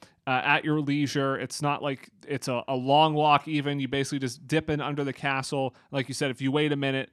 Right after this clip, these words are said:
the dragon's gonna kind of wake up and see it. And, but that is a really cool experience to have that, where you have this, yeah, dragon living under the castle.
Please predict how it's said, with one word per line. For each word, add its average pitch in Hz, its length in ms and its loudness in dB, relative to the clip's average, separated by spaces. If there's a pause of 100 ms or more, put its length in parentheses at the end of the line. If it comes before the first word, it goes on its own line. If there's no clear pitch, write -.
(160)
the 135 100 -2
dragon's 139 440 4
gonna 135 200 -2
kind 139 240 0
of 123 40 -2
wake 131 240 -2
up 135 160 0
and 123 120 -6
see 131 260 -2
it. 123 160 -4 (260)
And, 165 200 6
but 170 100 6
that 226 140 10
is 262 120 6
a 208 120 8
really 165 240 6
cool 156 240 2
experience 147 500 -2
to 127 80 -6
have 135 420 2
that, 123 240 -2
where 131 80 -6
you 127 120 -4
have 127 360 -2
this, 127 220 -6
yeah, 123 160 -2
dragon 131 560 0
living 131 320 0
under 123 180 -2
the 120 100 -4
castle. 120 520 -4